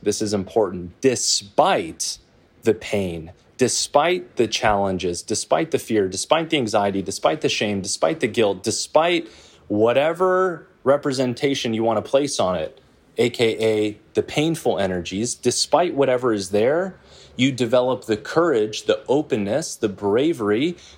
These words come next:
to turn towards and be fully present to investigating in a non-judgmental, compassionate way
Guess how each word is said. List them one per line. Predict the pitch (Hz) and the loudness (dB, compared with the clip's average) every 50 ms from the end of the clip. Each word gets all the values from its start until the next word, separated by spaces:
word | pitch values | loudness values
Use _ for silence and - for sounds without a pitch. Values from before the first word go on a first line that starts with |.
| _ _ | _ _
to | - - - 156 147 131 | -4 0 2 2 2 0
turn | - - - - - 147 156 160 160 151 147 | -2 -4 -2 0 0 0 2 0 0 -2 -4
towards | - - - 139 143 160 175 185 190 160 - | -4 0 2 2 4 4 2 0 -2 -4 -6
and | - - 123 127 123 117 | -6 -2 -2 -2 -2 -2
be | 98 117 117 | -2 -4 -6
fully | 110 - - 147 151 151 160 170 160 | -6 -4 -2 0 0 0 0 -2 -4
present | - - - 156 156 156 139 127 107 110 117 107 - - - - - _ | -6 0 2 2 2 2 0 0 -2 -2 -2 -4 -10 -18 -20 -20 -12 _
to | - - 127 120 - - | -2 -2 0 -2 0 0
investigating | 120 113 110 107 101 98 95 117 131 135 - - - 156 147 156 156 156 156 165 170 175 180 185 175 - _ _ _ _ _ _ - | 0 0 0 -2 -2 2 2 2 2 2 -2 -4 -4 -2 0 0 0 0 0 0 -2 -2 -4 -6 -8 -10 _ _ _ _ _ _ -4
in | 120 117 | -2 0
a | 117 113 107 | 0 0 0
non-judgmental, | 107 110 117 117 127 143 151 151 143 147 139 131 135 - 120 117 117 127 127 - 139 135 131 | 0 0 2 2 2 0 0 0 0 0 0 0 -2 -2 -2 0 0 -2 0 0 0 -2 0
compassionate | - - 113 101 - - 113 107 113 - - - 120 113 87 87 | -2 -6 -6 -6 -4 -4 -2 -2 -2 -4 -4 -4 -4 -4 -4 0
way | 95 113 117 107 98 92 90 92 | 2 2 4 4 2 0 -2 -6